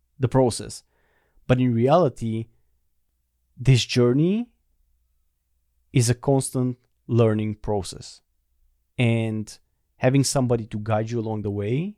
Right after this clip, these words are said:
having people that are one step ahead of you,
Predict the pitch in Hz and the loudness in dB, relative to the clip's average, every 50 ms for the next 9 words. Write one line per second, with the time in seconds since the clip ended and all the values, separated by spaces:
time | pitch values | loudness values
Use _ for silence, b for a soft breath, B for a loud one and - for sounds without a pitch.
0 | _ _ - 107 110 117 113 - - - 123 117 - 113 113 110 107 110 107 110 | _ _ -6 -2 0 0 0 -2 -2 -6 -6 -6 -4 -6 -4 -4 -2 -2 -2 -2
1 | 110 107 107 107 110 110 110 110 - - 120 113 - 98 - - 107 110 113 117 | -2 -2 -4 -4 -6 -6 -6 -6 -4 -4 -4 -4 -4 -6 -6 -4 -4 -4 -4 -4
2 | 123 127 131 151 165 | -2 -2 -2 -2 -4